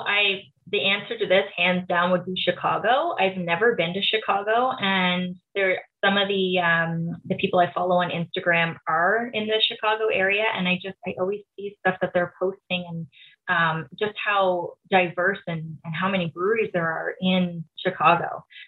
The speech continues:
So that would hands down be one. It's not too far away from Ontario. You know, it's definitely a doable trip you could do in, you know, you know, an extended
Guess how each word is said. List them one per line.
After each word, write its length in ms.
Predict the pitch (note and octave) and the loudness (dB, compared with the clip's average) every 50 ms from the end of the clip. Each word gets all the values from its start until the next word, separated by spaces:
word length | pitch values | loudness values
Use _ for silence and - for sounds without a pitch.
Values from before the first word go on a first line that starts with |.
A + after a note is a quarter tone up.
| _ _ - - | _ _ -4 0
So 340 | G3 F#3 F#3 F#3 F3+ - - | 2 2 4 2 0 0 0
that 140 | G3 G3+ - | 0 2 2
would 120 | B3+ B3 | 2 0
hands 320 | A#3 G3+ G#3+ G3+ G3 F#3+ F3+ - | 0 0 0 0 0 0 -2 0
down 200 | F3+ E3+ E3+ E3+ | 2 2 2 2
be 160 | F3 F3 E3+ | 0 -2 -2
one. 300 | E3+ E3+ E3 E3 E3 E3+ | -2 0 2 2 2 0
It's 140 | E3+ - - - | -2 -4 -4 2
not 240 | F#3+ G3 G3 G3 - - | 4 6 6 4 2 -6
too 80 | G#3 G3 - | -10 -8 -2
far 180 | - F3+ F3 E3+ | 0 2 2 2
away 280 | E3+ E3+ E3 E3 E3+ E3+ | 2 2 0 0 -2 -2
from 120 | - F3 F3 | -4 -8 -6
Ontario. 800 | E3 E3+ E3 - - F3+ F3 F3 F3 F3 E3+ E3+ E3+ E3+ E3+ | -6 -6 -6 -4 0 2 2 4 4 4 2 2 4 4 2
You 140 | F3 F3 F3+ | 2 0 0
know, 160 | E3+ E3+ E3 | 0 2 2
it's 140 | E3+ E3+ - - | 2 0 0 2
definitely 400 | - E3+ - - - - F3+ F3+ | 0 2 2 2 -2 -2 0 0
a 180 | E3+ D#3+ - F3 | 0 0 2 0
doable 320 | E3+ E3+ F3 E3+ E3+ E3 E3 - | 0 2 2 0 0 -2 -2 -2
trip 200 | - - E3+ E3+ - | -2 -2 -2 -2 -2
you 100 | - E3+ - | -8 -16 -12
could 140 | - E3 - - | -12 -12 -8 -6
do 180 | E3 D#3+ D#3+ | -4 -4 -4
in, 220 | D#3+ D#3+ E3 E3 - | -4 -6 -8 -10 -10
you 80 | - F3 | -8 -6
know, 280 | E3 D#3+ D#3+ D#3+ D#3+ - _ _ _ _ _ _ - | -6 -4 -6 -8 -12 -16 _ _ _ _ _ _ -2
you 100 | F#3 F3 | 0 0
know, 80 | D#3+ | 2
an 100 | D3+ D3+ | 2 0
extended 480 | D#3 D3 - _ - F#3 D#3+ E3 E3 D#3 | -2 -4 -6 _ 2 2 4 2 0 -2